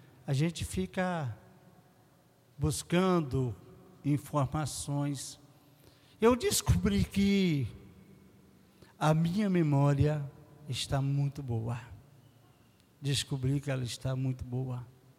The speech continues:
Então eu posso lembrar, não do batismo do pastor Wilson. Na verdade, quem estava lá, quem pode, quem testemunhou esse batismo foi o Darlan. Foi eu não,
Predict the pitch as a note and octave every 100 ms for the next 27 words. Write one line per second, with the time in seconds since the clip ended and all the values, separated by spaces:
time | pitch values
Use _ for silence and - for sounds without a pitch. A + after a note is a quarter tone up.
0 | _ _ - - _ _ _ _ _ _
1 | _ _ _ _ _ _ D3 C#3+ E3 F3+
2 | D#3+ - - D#3 E3 D#3 - - E3 D#3+
3 | D3+ D#3 F3 D3 C#3+ D3+ D3 B2 - -
4 | - D3+ E3+ G3 G#3 E3 D3 - E3 C3
5 | D3 C#3 C3 A2 C#3+ C3 D3+ F3 - -
6 | - - - - - - - - - _
7 | - _ - _ _ - - - _ C#3+
8 | C#3+ E3 F3 G3+ G3+ G#3 G3 - F3 D#3+
9 | D#3 D#3 D#3+ D#3 E3 D3 D3 C#3+ B2+ -
10 | F3 F#3 F3+ D#3+ - E3 D#3 D#3 D3 -
11 | D3+ - F3+ G3 F3 G#3+ G#3+ A#3+ G3 E3+
12 | D3+ B2 - - - - - - - -
13 | C#3 C#3+ F3 G#3+ F3 C3+ F2+